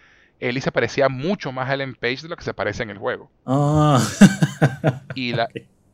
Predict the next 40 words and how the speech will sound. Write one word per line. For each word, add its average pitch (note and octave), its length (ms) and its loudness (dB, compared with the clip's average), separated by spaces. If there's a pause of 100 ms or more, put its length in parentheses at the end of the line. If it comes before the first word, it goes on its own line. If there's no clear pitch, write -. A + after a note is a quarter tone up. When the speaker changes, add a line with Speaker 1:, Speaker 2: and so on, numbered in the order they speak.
(320)
Speaker 1:
y C3+ 120 0
entonces, B2+ 680 0
eh, B2+ 320 0
empezó B2 460 -2
la A#2+ 120 2
gente C#3+ 240 -2
a D3 40 -4
confundirla, C#3+ 640 -8
pues, G#2+ 220 -8
y G#2+ 120 -6
ella A2 100 0
decía, B2+ 220 -2
"No, C#3+ 140 -4
yo C#3 120 -8
no A2+ 60 -6
estoy C3 180 -8
en D3 100 -6
este D3 160 -6
juego, F3 280 -4
yo E3 60 -4
estoy C3+ 160 -4
en B2+ 80 -4
este G#2+ 260 -4
otro". D3 420 -4 (560)
Speaker 2:
Ah. A2 840 -2
Speaker 1:
Entonces, A2 500 -6
por C3+ 200 -2
ahí A#2 160 2
vino C3+ 220 -2
el C#3+ 100 -8
tema, C#3+ 360 0
por B2+ 180 -2
ahí A#2 80 2
vino B2 180 -4
el D#3+ 80 -8
tema E3 220 -2
donde E3+ 140 -4
ella A2 120 -2
tuvo A#2+ 240 -10
que, C#3+ 180 -4